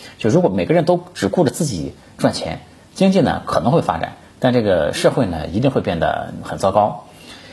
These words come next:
呃，所以我其实觉得监管是一件好事儿，而且如果把一个规则定下来，对吧？大家都按照这规则去做，这是最好的，我觉得。而且我觉得也该管管了，对吧？我觉得真的不是监管过分了，现在就是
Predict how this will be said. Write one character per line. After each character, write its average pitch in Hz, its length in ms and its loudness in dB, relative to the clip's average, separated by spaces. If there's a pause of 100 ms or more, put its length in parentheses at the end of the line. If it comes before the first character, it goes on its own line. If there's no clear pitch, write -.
(160)
呃， 107 300 4
所 180 160 4
以 - 20 8
我 165 220 2
其 165 140 2
实 139 60 0
觉 95 100 0
得 85 160 2
监 143 200 2
管 - 160 0
是 107 300 -4
一 87 180 -4
件 101 320 0
好 - 180 -2
事 - 140 0
儿， 110 80 0
而 110 80 4
且 113 120 0
如 113 120 0
果 113 100 4
把 - 140 0
一 95 80 -2
个 98 80 -6
规 131 100 0
则 120 80 2
定 160 180 2
下 - 100 -2
来， - 160 -6
对 87 100 -2
吧？ - 40 -2
大 117 120 -2
家 113 180 2
都 127 360 2
按 131 120 2
照 110 80 -4
这 92 80 -2
规 131 140 0
则 127 40 -4
去 113 200 0
做， 139 360 0
这 - 60 -12
是 120 120 -4
最 196 120 2
好 - 160 0
的， - 80 -2
我 85 100 0
觉 80 140 -6
得。 - 100 -8 (500)
而 170 100 2
且 208 80 4
我 131 160 2
觉 104 100 0
得 127 100 4
也 107 260 0 (180)
该 196 140 2
管 175 200 2
管 170 140 2
了， - 120 -10
对 90 80 0
吧？ 82 140 0
我 90 80 0
觉 123 60 2
得 127 60 2
真 202 100 2
的 180 80 4
不 147 120 0
是 123 340 0 (440)
监 165 200 2
管 98 180 2
过 180 140 4
分 214 160 2
了， - 160 -6
现 - 80 -10
在 - 140 -10
就 - 120 -4
是 123 260 2